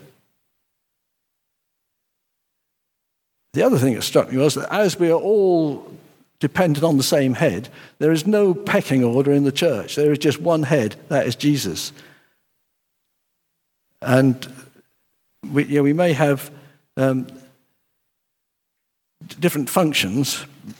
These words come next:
but the, the, we all have the same status.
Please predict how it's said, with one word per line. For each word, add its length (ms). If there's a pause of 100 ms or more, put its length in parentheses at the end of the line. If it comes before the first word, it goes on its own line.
but 200
the, 400
the, 260
we 160
all 140
have 160
the 80
same 300
status. 580